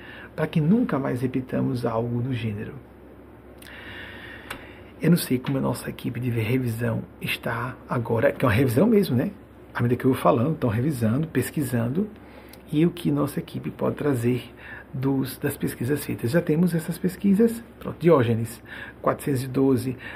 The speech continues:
a trezentos e vinte e três, é isso mesmo, oitenta e nove anos, ele foi bem longevo, mas há alguma controvérsia sobre essas datas. Obrigado. E o próximo, por favor, eu acho que eu tenho mais alguém. Criação de Alcoólicos Anônimos, mil novecentos e trinta e cinco,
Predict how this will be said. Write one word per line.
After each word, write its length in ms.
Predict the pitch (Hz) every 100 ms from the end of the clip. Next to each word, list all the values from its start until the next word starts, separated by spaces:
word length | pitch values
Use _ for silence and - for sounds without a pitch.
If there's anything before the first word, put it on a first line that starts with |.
| -
a 80 | 131
trezentos 320 | - 127 127
e 40 |
vinte 120 | 123 123
e 40 |
três, 160 | 127 123
é 20 |
isso 180 | 135 208
mesmo, 340 | 156 139 131
oitenta 280 | 120 123 147
e 20 |
nove 260 | 160 160 151
anos, 160 | 120
ele 120 | 123
foi 120 | - 123
bem 140 | 151
longevo, 540 | 165 131 131 143 196 190 - - -
mas 260 | 151 147 -
há 220 | - 170
alguma 460 | 185 190 143 165 175
controvérsia 680 | 170 160 165 127 139 123 160
sobre 560 | - 147 131 156 165 - - - -
essas 260 | 120 165 131
datas. 480 | 143 - - - - - - - - - - -
Obrigado. 440 | 143 135 127 - - - - - - -
E 280 | - 156 -
o 40 | -
próximo, 420 | - 151 - 139
por 80 | -
favor, 340 | - 127 147
eu 100 | 143
acho 160 | 143 -
que 80 | -
eu 60 |
tenho 180 | - 143
mais 140 | 139
alguém. 220 | 131 143 185
Criação 360 | 180 165 -
de 80 | 156
Alcoólicos 380 | 151 151 139 156
Anônimos, 580 | 160 151 202 220 - - - - - -
mil 280 | 147 147 160
novecentos 340 | 147 - 139
e 20 |
trinta 240 | - 147 165
e 40 |
cinco, 520 | 160 151 165 - 254